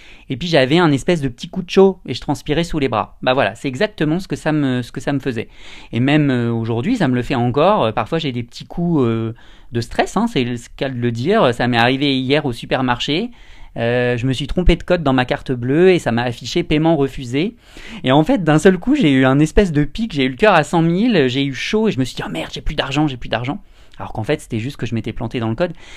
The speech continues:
Mais tu vois, mon corps avait déjà réagi à un événement, euh, stressant, inattendu, à travers les réactions physiologiques du stress.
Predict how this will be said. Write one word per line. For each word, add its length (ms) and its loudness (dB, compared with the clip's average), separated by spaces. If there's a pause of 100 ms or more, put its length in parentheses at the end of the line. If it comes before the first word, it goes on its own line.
(200)
Mais 240 2
tu 120 -8
vois, 160 4
mon 200 6
corps 300 6
avait 200 2
déjà 480 2
réagi 840 2
à 340 2
un 240 0
événement, 680 4
euh, 100 -4
stressant, 580 -4 (120)
inattendu, 680 0 (440)
à 80 2
travers 500 0
les 140 2
réactions 460 -2
physiologiques 720 -4
du 100 -10
stress. 420 -16